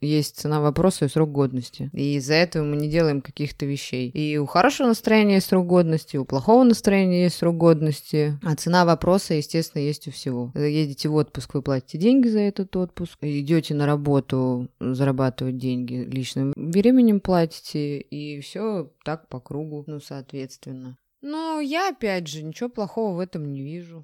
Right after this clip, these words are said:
Если люди обращаются, пожалуйста. У нас, кстати, в практике, ну, если с психологией брать, э, говорят, пожалуйста, пусть клиенты, если им нравится, пусть они ходят. Ну, я вот про себя могу сказать.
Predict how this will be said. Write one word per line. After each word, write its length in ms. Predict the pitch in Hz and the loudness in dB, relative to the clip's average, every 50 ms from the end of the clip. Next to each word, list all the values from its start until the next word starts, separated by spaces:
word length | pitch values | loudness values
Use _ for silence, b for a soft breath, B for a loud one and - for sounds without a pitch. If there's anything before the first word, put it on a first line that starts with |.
| _ _ - | _ _ -10
Если 380 | 151 151 175 175 - - 170 | -4 -2 -2 -2 -2 -2 -4
люди 260 | 170 170 170 165 151 | -2 -2 -2 0 0
обращаются, 760 | 160 156 151 147 160 156 - - - 165 165 156 151 - - - | 0 -2 0 0 -2 -2 -2 -2 -2 0 0 0 -2 -4 -10 -12
пожалуйста. 840 | - 139 127 131 160 196 226 240 226 - - - 175 165 160 156 151 | -10 -8 -4 0 4 4 4 4 2 0 -4 -4 -2 -2 -2 -2 -2
У 60 | 147 | -2
нас, 220 | 151 180 214 220 - | -2 -2 -2 -2 -4
кстати, 440 | - - - 160 151 139 - 156 143 | -8 -8 -4 -4 -4 -4 -4 -8 -8
в 100 | - - | -8 -6
практике, 600 | - 151 151 147 - - - - - - 135 127 - | -4 -2 -2 -2 -4 -8 -14 -14 -10 -10 -8 -6 -2
ну, 80 | 175 175 | -2 0
если 220 | 160 147 - 151 | 0 -2 -4 -8
с 80 | 135 - | -10 -12
психологией 600 | - - - - 160 156 156 156 143 131 139 139 | -14 -14 -6 -2 0 0 0 0 -2 -4 -6 -6
брать, 440 | 131 135 143 143 135 127 - - - | -4 -2 -2 -2 -2 -2 -6 -10 -8
э, 340 | 131 127 127 127 127 127 139 135 | -8 -6 -6 -6 -6 -8 -8 -8
говорят, 320 | 127 135 131 135 135 - | -8 -8 -8 -8 -8 -8
пожалуйста, 480 | - - 135 156 214 220 208 - - - | -10 -8 -2 0 2 2 2 0 -4 -6
пусть 240 | - 202 202 - - | -4 -4 -4 -4 -4
клиенты, 560 | - - 143 147 156 175 180 175 165 - 143 139 | -8 -8 -6 -2 -2 -2 -2 -2 -4 -6 -6 -6
если 320 | 139 147 160 - - 165 160 | -4 -4 -4 -4 -4 -6 -6
им 100 | 151 156 | -4 -2
нравится, 680 | 151 160 175 208 254 277 254 - - - 156 147 143 143 135 - | 0 2 2 4 4 2 0 -2 -4 -6 -4 -4 -4 -6 -8 -8
пусть 240 | 185 208 - - | -10 -10 -8 -6
они 160 | 196 180 185 196 | -6 -4 -4 -4
ходят. 640 | 175 - - 185 190 190 160 143 127 - - - | -4 -4 -4 -4 -2 -2 -2 -4 -6 -6 -8 -8
Ну, 120 | - 214 226 | 0 2 4
я 60 | 240 | 4
вот 60 | 240 240 | 4 2
про 100 | - 285 | 0 0
себя 280 | - - 277 269 285 254 | 0 0 2 4 4 4
могу 220 | 214 185 175 175 | 4 2 0 -2
сказать. 640 | 170 - - 185 175 180 170 151 147 - - - | -6 -4 -4 -2 0 2 2 2 0 -2 -6 -4